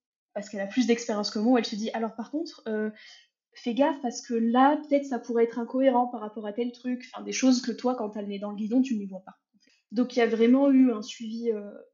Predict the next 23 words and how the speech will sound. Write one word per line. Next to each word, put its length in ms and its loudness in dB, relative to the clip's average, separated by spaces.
extrêmement 500 -6
régulier 520 -8
à, 460 -14
à 60 -4
ce 100 -8
niveau-là. 340 -6
Donc, 460 -8
euh, 640 -6
ouais. 240 -10
Mais 140 4
c'est, 280 2
il 140 -2
y 80 2
a, 120 4
il 160 -2
y 60 -2
avait 80 -4
aussi 240 0
une 80 4
nécessité 720 -2
d'énormément 600 0
communiquer, 640 -4
forcément. 480 -12